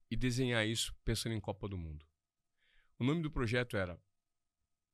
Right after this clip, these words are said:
Bastidores, Business e Bola.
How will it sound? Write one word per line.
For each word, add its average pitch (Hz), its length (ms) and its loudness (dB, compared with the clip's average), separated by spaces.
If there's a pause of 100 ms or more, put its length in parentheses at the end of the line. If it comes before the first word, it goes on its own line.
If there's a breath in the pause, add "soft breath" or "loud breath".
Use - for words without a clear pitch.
(560)
Bastidores, 131 920 0
Business 107 580 -2
e 101 60 -6
Bola. 85 360 -10